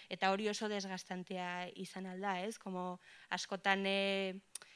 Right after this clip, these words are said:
e, ez da ulertzen edo, e, ez da ulertu nahi ze bere bizikoa izan aldan,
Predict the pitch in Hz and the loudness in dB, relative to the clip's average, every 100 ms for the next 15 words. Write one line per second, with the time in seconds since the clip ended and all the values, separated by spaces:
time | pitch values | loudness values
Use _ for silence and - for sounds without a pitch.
0 | - _ - 196 190 185 - 196 190 202 | -20 _ -2 0 2 2 0 0 2 6
1 | 220 208 214 220 214 - 202 202 185 185 | 6 8 6 4 2 -2 0 2 2 2
2 | 180 180 180 180 180 - 180 180 180 - | 2 2 0 -2 -6 -4 -4 -2 -4 -4
3 | 190 208 202 202 202 202 202 214 202 - | 0 2 4 4 2 2 2 2 0 2
4 | 202 202 202 202 196 - 208 208 196 190 | 2 4 2 2 0 -4 -4 0 0 0
5 | 196 196 196 202 220 | -2 0 4 6 6